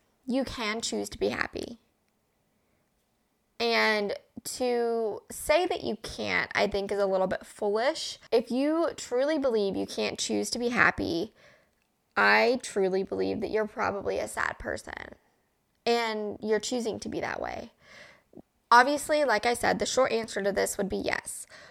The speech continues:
However, it is a little bit more complex than that. Like, you can't just stand up one day and say, "You know what? Yeah, I choose to be happy, and that's that. That's, that's the end of it." Like,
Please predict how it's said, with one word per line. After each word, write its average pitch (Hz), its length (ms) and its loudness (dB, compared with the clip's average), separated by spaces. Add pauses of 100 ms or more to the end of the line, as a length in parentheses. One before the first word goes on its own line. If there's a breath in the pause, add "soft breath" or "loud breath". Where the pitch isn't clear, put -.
(920 loud breath)
However, 269 720 6 (300)
it 254 100 10
is 320 160 10
a 370 80 2
little 262 220 2
bit 269 100 0
more 247 160 -2
complex - 380 -6
than - 160 -8
that. - 180 -4
Like, 220 300 -2
you 233 120 0
can't 294 240 4
just 285 200 2 (360 loud breath)
stand 269 480 4
up 233 180 2
one 196 180 0
day 185 320 6
and 220 180 -6
say, 214 220 0
"You 226 100 -2
know 311 160 0
what? 269 320 4
Yeah, 180 340 4 (260)
I 277 180 10
choose 262 280 -2
to - 80 -6
be 233 100 -2
happy, 202 540 0
and 208 160 -2
that's 196 240 2
that. - 260 2
That's, 220 240 2
that's 208 320 2
the 190 100 -6
end - 120 -8
of - 60 -10
it." - 160 -8
Like, 220 260 2